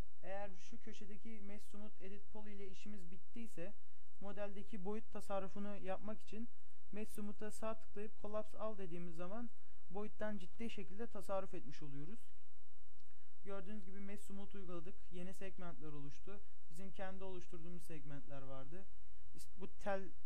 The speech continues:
telleri yok etmek için F dörde basabilirsiniz. Tel çerçeve modu F-, için F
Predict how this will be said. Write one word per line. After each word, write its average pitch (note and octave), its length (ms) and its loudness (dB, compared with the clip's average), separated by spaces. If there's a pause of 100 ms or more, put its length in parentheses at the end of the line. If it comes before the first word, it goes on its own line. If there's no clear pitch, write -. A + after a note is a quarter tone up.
(160)
telleri F#3 320 0
yok F#3+ 180 0
etmek F#3 280 0
için G3 280 0 (240)
F F3 240 0
dörde F#3 380 0
basabilirsiniz. D3+ 840 0
Tel F3 160 0
çerçeve F3 360 0
modu E3 220 0
F-, E3 460 0
için E3+ 220 0
F E3 100 0